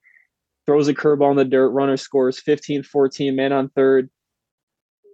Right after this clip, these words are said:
It gets to, like, a three one count or something like that. And then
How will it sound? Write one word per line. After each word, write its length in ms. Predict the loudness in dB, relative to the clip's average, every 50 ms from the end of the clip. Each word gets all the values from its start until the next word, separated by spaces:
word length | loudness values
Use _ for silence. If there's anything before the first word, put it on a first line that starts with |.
| _ _ _ _ -4
It 120 | -4 -4
gets 400 | 0 0 0 0 -2 -4 -10 -6
to, 60 | -2
like, 240 | 0 2 2 2 0
a 100 | -2 -8
three 360 | -10 -12 -8 -4 0 0 2
one 320 | 2 2 0 0 -2 -4 -10 -14
count 500 | -12 -8 -4 0 0 2 0 0 -2 -4
or 120 | -6 -6
something 400 | -6 -4 -6 -6 -4 -2 -2 -2
like 220 | 0 0 -2 -2 0
that. 320 | 0 2 2 2 2 2 0
And 180 | 0 0 2
then 460 | 2 2 2 2 0 0 -2 -6 -8